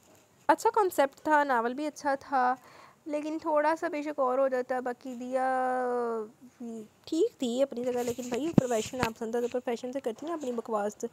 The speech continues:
ज़रूर जारी रखनी थी। मुंडे नू सताई रखिया, लेकिन चलो इसी बहाने मुंडा सुधर गया। बाकी आप सबको कैसा लगा ज़रूर बताइएगा। अभी comment section की तरफ चलते दिन video end करेंगे।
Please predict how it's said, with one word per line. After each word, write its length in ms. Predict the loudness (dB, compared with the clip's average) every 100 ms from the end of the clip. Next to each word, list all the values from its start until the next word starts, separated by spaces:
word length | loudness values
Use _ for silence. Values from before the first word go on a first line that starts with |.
| -12 -20 -20 -20 _ -4
ज़रूर 240 | 0 0
जारी 260 | 2 2 2
रखनी 300 | 0 0 -6
थी। 160 | -6 -8
मुंडे 320 | -6 -2 -2
नू 180 | -2 -8 -16 -20 _ -6
सताई 340 | 4 4 6
रखिया, 400 | 0 0 -4 -4 -8 -20 -20 _ -6
लेकिन 200 | -4 -2
चलो 260 | 2 4 4
इसी 180 | 2
बहाने 200 | 0 -2
मुंडा 240 | -2 -2 -4
सुधर 280 | -4 -4 -4
गया। 200 | -6 -8 _ _ -20 _ _
बाकी 280 | -2 0 4
आप 140 | 4 4
सबको 260 | -2 -4
कैसा 220 | -2 0
लगा 220 | 0 2 0
ज़रूर 200 | 0 -4
बताइएगा। 500 | 0 0 0 0 -2
अभी 220 | -2 -4
comment 280 | -2 -2 -4
section 220 | -6 -6
की 80 | 0
तरफ 180 | 0
चलते 300 | 2 0 0
दिन 120 | -2 -4
video 220 | -4 -4
end 140 | -4
करेंगे। 320 | -4 -6 -8